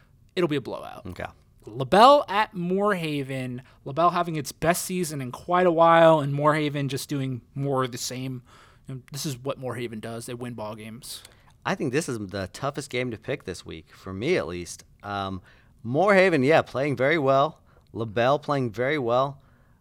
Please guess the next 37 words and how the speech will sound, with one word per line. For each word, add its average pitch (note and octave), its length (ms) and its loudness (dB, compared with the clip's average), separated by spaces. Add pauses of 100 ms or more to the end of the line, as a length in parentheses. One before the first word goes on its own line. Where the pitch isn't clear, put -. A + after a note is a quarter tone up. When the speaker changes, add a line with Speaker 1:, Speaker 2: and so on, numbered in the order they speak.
(200)
Speaker 2:
It's A2+ 140 -8
at E3 220 6
Moore F3+ 180 4
Haven. C#3 420 2
LaBelle's B2+ 420 8
the D3 80 2
bigger D#3 260 2
school. B2 540 -2 (280)
Um, G#2+ 580 2 (180)
but C3+ 140 0
again, C#3+ 300 0
that's, C#3 140 -2
that's B2+ 180 -4
a A#2 40 -2
road C3 200 0
trip B2+ 140 -4
out C3 140 6
there. B2+ 100 2
Moore A#2+ 160 -2
Haven, A2+ 180 -4
a G2+ 40 -8
tough B2+ 220 -8
place B2 180 -6
to G#2 100 -12
play. C3 360 0 (640)
And G#2 120 -4
I'm G#2 120 -2
just G#2 160 -6
talking C#3 400 6
because A#2 260 -2
I G2 60 -2
cannot A#2+ 400 -2
<laughs> - 20 -20
pick C#3 180 0
someone E3 460 2
right C3+ 260 2
now. D#3 320 4